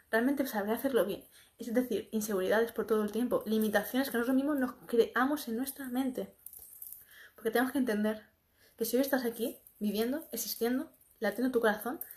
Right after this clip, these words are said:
respirando, es que tienes algo que hacer. Y por tanto, toda aquella información que se te ha dado, se te ha otorgado, eres tú la persona,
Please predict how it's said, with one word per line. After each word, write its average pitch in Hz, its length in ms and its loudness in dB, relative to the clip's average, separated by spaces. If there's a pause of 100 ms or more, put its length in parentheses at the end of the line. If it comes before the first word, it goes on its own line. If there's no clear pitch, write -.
(160)
respirando, 220 580 -2 (520)
es - 80 -12
que - 80 -6
tienes 254 320 2
algo 208 240 0
que 185 80 -6
hacer. 185 360 -6 (220)
Y 214 100 -8
por 208 140 0
tanto, 262 360 0
toda 277 220 4
aquella 226 520 2
información 247 640 0
que 214 80 -6
se 226 160 2
te 277 80 0
ha 254 80 4
dado, 214 300 4
se - 100 -16
te 247 80 -2
ha 254 40 4
otorgado, 247 560 2 (520)
eres 233 280 0
tú 254 100 0
la 247 120 4
persona, 208 460 -4